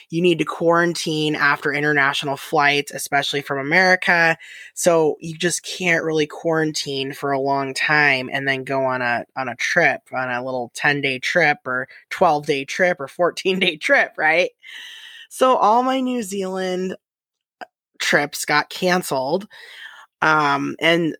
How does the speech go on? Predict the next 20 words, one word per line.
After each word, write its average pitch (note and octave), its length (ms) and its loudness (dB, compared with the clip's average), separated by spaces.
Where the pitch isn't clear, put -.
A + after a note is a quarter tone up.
I G#3 100 0
think D4 180 4
that, D#4 80 2
like, C4 240 0
the F3+ 80 0
winter F3+ 680 2
of D3 420 -2
twenty E3+ 480 -2
twenty-one D3+ 720 -2
is C#3 160 -6
when C#3+ 160 -2
they C#3 140 -2
decided D3 400 0
to C#3+ 80 -2
call C#3+ 240 2
off C#3 180 4
the - 80 -8
following C#3 540 0
summer's C#3 460 0
trip. C3 520 0